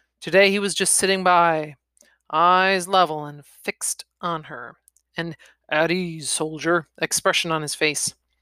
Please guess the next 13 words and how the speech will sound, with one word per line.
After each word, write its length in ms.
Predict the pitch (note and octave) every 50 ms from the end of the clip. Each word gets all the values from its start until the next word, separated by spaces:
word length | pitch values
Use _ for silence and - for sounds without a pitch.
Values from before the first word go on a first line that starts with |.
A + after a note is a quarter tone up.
| _ _ _ _ _ _ _ _ _ - - _ _ _ _
She 160 | - - F#3+
sat 300 | E3+ - - A3+ A3+ A3+
up 160 | A#3 A3+ _
in 100 | A3 G3+
her 240 | F#3 F3+ F3+ F3 E3+ -
unheated 540 | - F3+ F#3+ G3 G3 F#3 G3 G3+ G3 G#3+ F3
room, 500 | D#3+ D#3+ E3 E3 E3 D#3+ D#3+ D#3+ D#3+ - _
lit 260 | E3+ E3 F#3 G3+ - _
by 100 | G#3+ G3
the 120 | F3+ F3+
T 180 | - - F#3 F3+
V 140 | E3+ F#3
static 440 | F#3 - - - F#3 F3 F3+ F#3 -